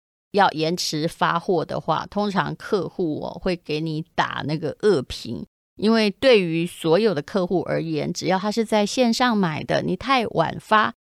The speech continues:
他一定会不满。你去看那些淘宝的顾客反应，只要是，呃，就是好评里面通常会有这一条，叫做厂商发货很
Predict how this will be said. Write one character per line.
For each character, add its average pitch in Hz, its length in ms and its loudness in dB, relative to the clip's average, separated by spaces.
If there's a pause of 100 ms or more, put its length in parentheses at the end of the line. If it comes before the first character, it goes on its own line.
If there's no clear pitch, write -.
(120)
他 - 200 -2
一 196 180 0
定 233 240 0
会 208 120 2
不 190 180 0
满。 160 240 -2 (400)
你 190 100 4
去 240 140 2
看 247 340 0
那 196 140 -2
些 196 200 0
淘 214 300 4
宝 - 360 -2 (340)
的 165 240 4
顾 208 180 2
客 185 240 0
反 - 320 -4
应， 175 200 -2 (340)
只 170 180 0
要 240 260 4
是， - 480 -2 (420)
呃， 151 320 0 (120)
就 214 140 -2
是 208 140 0 (320)
好 160 180 4
评 170 240 2
里 156 120 2
面 196 240 0
通 202 180 0
常 165 220 2
会 196 120 2
有 160 80 0
这 180 160 -2
一 180 100 2
条， 131 300 0
叫 180 220 -2
做 180 180 -6
厂 156 280 -6
商 170 260 -2 (100)
发 165 200 0
货 165 280 -2
很 156 240 -8